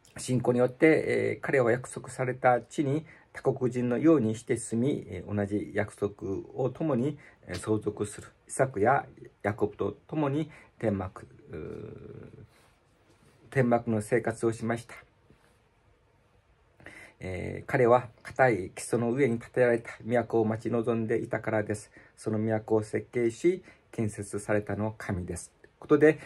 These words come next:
えー、感謝いたします。えー、牧師先生の方からこの、えー、この父、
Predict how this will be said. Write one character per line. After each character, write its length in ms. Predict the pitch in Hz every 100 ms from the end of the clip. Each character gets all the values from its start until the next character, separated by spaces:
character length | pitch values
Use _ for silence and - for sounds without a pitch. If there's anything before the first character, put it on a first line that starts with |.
| - -
え 340 | 131 135 135 135
ー、 40 |
感 180 | 131 147
謝 100 | 135
い 40 |
た 100 | 127
し 120 | 127 127
ま 140 | 131
す。 140 | 131 -
え 800 | 110 113 110 110 110 104 92 92
ー、 260 | - - -
牧 140 | 120
師 60 | -
先 120 | 127
生 120 | 110
の 60 | 113
方 100 | 107
か 140 | -
ら 100 | 98
こ 140 | 104 98
の、 200 | 101 117 - - -
え 340 | 95 95 95 90
ー、 140 | - -
こ 60 |
の 120 | 90
父、 380 | 90 - - -